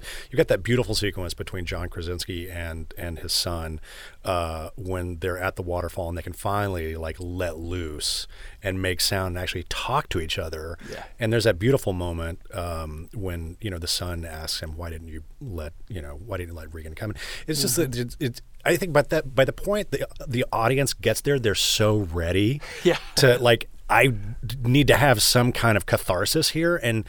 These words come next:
Speaker 2: Yeah.
Speaker 1: the sequence is just perfectly constructed for that. But talk a little bit about it sonically and how that whole, because of course we were talking about the, uh,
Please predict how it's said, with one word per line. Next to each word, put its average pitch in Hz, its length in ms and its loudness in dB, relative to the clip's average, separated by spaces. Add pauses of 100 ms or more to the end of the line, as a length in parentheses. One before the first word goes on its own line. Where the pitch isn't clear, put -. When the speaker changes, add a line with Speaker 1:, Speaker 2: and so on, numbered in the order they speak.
(140)
Speaker 2:
Yeah. 98 220 -6
Speaker 1:
the 123 100 4
sequence 165 360 4
is 113 100 6
just 104 180 0
perfectly 95 600 -2
constructed 92 560 -4
for 85 100 -8
that. 78 220 -8
But 107 180 -2
talk 151 240 -8
a 170 60 0
little 156 80 0
bit 147 100 2
about 139 160 2
it - 80 -2
sonically 123 420 0
and 85 100 -4
how 87 120 -4
that 85 220 -4
whole, 110 180 4 (240)
because 123 200 4
of 127 60 0
course 147 300 4
we 135 140 2
were 127 80 4
talking 143 260 2
about 113 220 6
the, 98 160 2
uh, 90 140 2